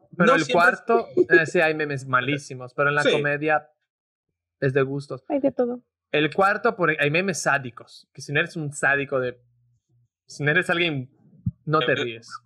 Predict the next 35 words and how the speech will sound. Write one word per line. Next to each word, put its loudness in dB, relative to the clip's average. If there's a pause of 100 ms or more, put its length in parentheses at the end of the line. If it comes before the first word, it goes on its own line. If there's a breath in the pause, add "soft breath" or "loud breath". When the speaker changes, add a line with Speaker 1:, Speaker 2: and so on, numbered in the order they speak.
(540)
Speaker 2:
los, -4
los 2
dan 6
memes. -20 (240)
Speaker 3:
Te 4
ríes 6
Speaker 1:
Pero 4
Speaker 3:
en -4
silencio 0
y 0
no 2
lo 2
compartes. -2
Speaker 1:
Ajá, 2
por 2
ejemplo, 2
Speaker 2:
<laughs> -4
Speaker 1:
pero 4
el 4
meme 2
yo 2
creo 0
que -4
la, 2
la, -2 (400)
el 0
cuarto 0
elemento -2
es -6
el -6
más -6
importante, -10
en -20
mi -16
opinión. -12